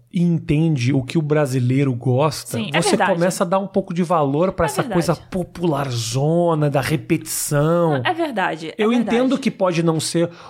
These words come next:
Speaker 1: o trabalho mais criativo
Speaker 2: Sim.
Speaker 1: do mundo, escrever
Speaker 2: Mas
Speaker 1: dez
Speaker 2: olha só,
Speaker 1: sketches
Speaker 2: mas
Speaker 1: iguais pro Nerso da Capitinga.
Speaker 2: É, não, é, é, <laughs> é... uma espécie de, é uma, é, é uma pequena espécie de inferno, mas, mas, mas olha só, me deu uma agilidade, porque, assim, é um programa,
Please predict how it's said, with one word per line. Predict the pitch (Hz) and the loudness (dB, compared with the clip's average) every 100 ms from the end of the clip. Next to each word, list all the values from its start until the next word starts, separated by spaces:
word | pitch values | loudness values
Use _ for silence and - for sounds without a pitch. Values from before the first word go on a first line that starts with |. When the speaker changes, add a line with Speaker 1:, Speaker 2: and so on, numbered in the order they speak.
| - | -6
Speaker 1:
o | 160 | -2
trabalho | 156 135 143 151 147 | 0 0 2 2 2
mais | 143 143 147 - | 2 2 0 -2
criativo | - 175 165 147 123 - 170 180 147 | -4 0 2 0 -4 -4 0 2 2
Speaker 2:
Sim. | |
Speaker 1:
do | 139 | 0
mundo, | 139 151 175 175 - - 190 | 0 0 2 0 -4 -8 -6
escrever | - 202 175 151 170 | -4 0 0 0 0
Speaker 2:
Mas | 208 | 0
Speaker 1:
dez | 170 202 | 2 2
Speaker 2:
olha | |
só, | 185 330 | 0 0
Speaker 1:
sketches | 185 | 0
Speaker 2:
mas | 214 | 0
Speaker 1:
iguais | 180 147 156 170 | -2 0 2 2
pro | 170 | 0
Nerso | 180 160 165 180 | 2 2 0 -2
da | 165 | 0
Capitinga. | 170 - - 185 160 | 0 -2 0 2 2
Speaker 2:
É, | |
não, | 143 202 | 2 0
é, | 160 190 - | 0 -2 -2
é, | - 208 196 - - - 254 | -4 -6 -8 -20 -20 -10 -8
<laughs> | 247 - 302 - | -8 -12 -18 -8
é... | 247 | -4
uma | 220 | -2
espécie | - 202 - 233 | -2 -2 -4 -10
de, | - - - | -12 -18 -4
é | 214 | -2
uma, | 208 | 2
é, | |
é | 208 208 214 | 2 2 2
uma | 220 | 0
pequena | 254 247 | 0 -2
espécie | 226 220 | 0 0
de | 247 | 0
inferno, | 233 226 | 2 0
mas, | 254 240 | 0 0
mas, | 254 320 233 196 | 0 2 0 0
mas | 220 | 0
olha | 247 | -2
só, | 277 220 | 0 0
me | 214 | 0
deu | 214 254 | -2 0
uma | 370 233 | 0 0
agilidade, | 226 269 202 185 202 240 170 160 175 _ _ _ | 0 -2 -2 0 0 0 -4 -8 -12 _ _ _
porque, | - - 208 220 233 - | -18 -6 -2 0 2 0
assim, | 214 233 185 | -2 -4 -2
é | |
um | 165 | -2
programa, | 180 175 175 180 220 269 | -4 0 2 2 2 0